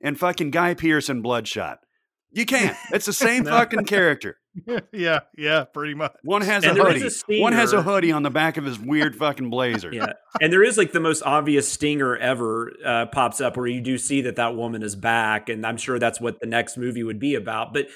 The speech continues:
Speaker 2: but now she's, like, all made up and looks like she just got off an Elle fashion shoot or something. Like,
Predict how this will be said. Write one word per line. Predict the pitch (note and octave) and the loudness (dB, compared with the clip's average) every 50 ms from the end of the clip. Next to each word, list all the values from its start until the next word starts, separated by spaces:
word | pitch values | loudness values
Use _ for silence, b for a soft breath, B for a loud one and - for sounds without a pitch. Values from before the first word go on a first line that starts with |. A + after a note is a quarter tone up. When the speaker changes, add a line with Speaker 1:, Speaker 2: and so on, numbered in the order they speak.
| B B B | B B B
Speaker 2:
but | E3+ E3 D3 | -4 -2 2
now | E3 F3 F#3+ F#3+ | 2 4 4 2
she's, | - - F3 D#3+ C3 | 2 -2 -4 -2 0
like, | D3+ C#3+ C3 D3 | 0 -2 0 0
all | C#3 C3+ B2+ | -2 -2 -2
made | B2+ B2 B2+ C3 C3+ B2+ | -2 -2 0 0 0 0
up | A#2+ A#2+ B2 B2+ B2 - | 0 0 0 0 -2 -4
and | A2+ A2+ | -6 -8
looks | A#2+ A#2 - - | -8 -8 -6 -6
like | B2 A2+ - | -8 -8 -8
she | - B2+ | -10 -10
just | A2 A#2+ G#2+ - | -10 -10 -6 -4
got | B2+ A#2+ A#2 | -2 -2 0
off | A2+ A2+ A2 - | 0 -2 -4 -4
an | A#2 | -8
Elle | A#2 - A2+ A#2+ B2 B2 A#2+ A#2+ - _ _ _ _ _ _ _ _ _ | -8 -4 -2 -2 0 0 -2 -4 -8 _ _ _ _ _ _ _ _ _
fashion | - B2+ A#2+ A#2+ B2 - - A#2+ A2+ | -2 0 0 2 0 -2 -4 -8 -10
shoot | G2 - - G#2 G2 G2 F#2 | -10 -10 -10 -10 -10 -8 -8
or | F#2 G2 | -8 -10
something. | - - G2+ G2 G2+ F#2+ A2 G#2+ G#2 G#2+ | -10 -10 -10 -10 -10 -10 -10 -8 -8 -8
Like, | G#2 G2 G2 F#2+ F#2 _ | -8 -8 -8 -8 -10 _